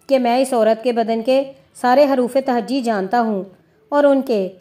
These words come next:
ज़ेर ज़बर पेश से आगाह हूँ, और यही औरत हमारे बॉस से मिलकर आई है, और बॉस की घनी पलकें उस पर झुकी थीं, और अब भी वो सिर्फ मुझे देखती है,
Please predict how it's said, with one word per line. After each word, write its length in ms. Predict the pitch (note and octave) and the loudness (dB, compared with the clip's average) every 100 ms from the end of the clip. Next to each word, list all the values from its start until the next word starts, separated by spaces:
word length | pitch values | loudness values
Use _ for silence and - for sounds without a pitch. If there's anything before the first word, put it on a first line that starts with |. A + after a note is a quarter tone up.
| _ G3+ | _ -4
ज़ेर 300 | G#3+ C4 C#4 | 2 4 4
ज़बर 260 | B3 C4 | 2 0
पेश 280 | C4 A#3 A#3 | 0 -2 0
से 140 | D4 | 0
आगाह 360 | C#4+ A#3+ G#3+ A3+ | 2 0 2 2
हूँ, 380 | A3+ G#3 F3+ - _ | 0 -2 -6 -12 _
और 120 | D#4 | -2
यही 340 | C4+ B3+ C4+ C#4+ | 0 0 0 0
औरत 420 | A3+ G3+ G3 - _ C4 | 0 -2 -4 -12 _ -6
हमारे 300 | B3 C4 C4 | -2 -2 0
बॉस 360 | G3+ G#3+ A3+ | 0 -2 -2
से 80 | C#4+ | -4
मिलकर 340 | C4 A3+ A#3+ | -4 -4 -4
आई 260 | G#3+ G3 F#3 | -2 -2 -2
है, 300 | F#3 E3+ F3 _ _ _ C4+ | -4 -8 -12 _ _ _ -4
और 100 | B3 | -2
बॉस 340 | G3+ G3+ A3 | 0 0 -2
की 140 | C#4 B3 | -4 -4
घनी 260 | A3 A3+ | -2 -2
पलकें 440 | A3 F#3+ G#3 A#3 B3+ - _ B3 | -2 -4 -2 -6 -8 -16 _ -12
उस 100 | A3 | -2
पर 160 | D4 | -2
झुकी 340 | - A3+ A3+ A3 | 0 -4 -4 -4
थीं, 280 | G3+ F3 F3+ _ _ _ _ _ _ - | -2 -4 -8 _ _ _ _ _ _ -2
और 120 | C#4 | 0
अब 180 | C#4 B3+ | 2 -2
भी 220 | A#3 C#4+ | 0 -2
वो 120 | C#4 | -2
सिर्फ 300 | B3+ B3+ B3+ | -2 -4 -4
मुझे 240 | A#3 G#3+ C4+ | -2 -2 0
देखती 420 | A#3 G#3 G#3+ G3 | -2 -2 -4 -4
है, 280 | F3+ E3+ | -4 -8